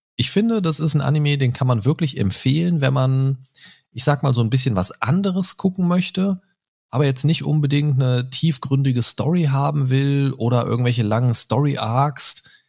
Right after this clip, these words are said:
die sich da noch über Folgen und Staffeln und was weiß ich nicht was ziehen,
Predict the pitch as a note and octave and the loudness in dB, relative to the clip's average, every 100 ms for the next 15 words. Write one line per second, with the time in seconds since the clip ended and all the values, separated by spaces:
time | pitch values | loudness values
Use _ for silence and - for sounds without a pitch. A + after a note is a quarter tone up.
0 | _ - B2 B2+ B2+ B2 C#3 C3 A#2+ A#2 | _ -2 0 2 2 2 0 0 0 0
1 | A#2+ - B2+ C#3 C3 A#2 - C3 D3 A#2+ | 0 0 0 0 -2 -2 0 0 0 0
2 | A#2 B2+ A2+ A2 D3 C3+ C#3 - B2+ - | 0 0 0 -2 -2 -2 0 0 0 0
3 | - C3+ C3+ C3 | 0 0 0 -2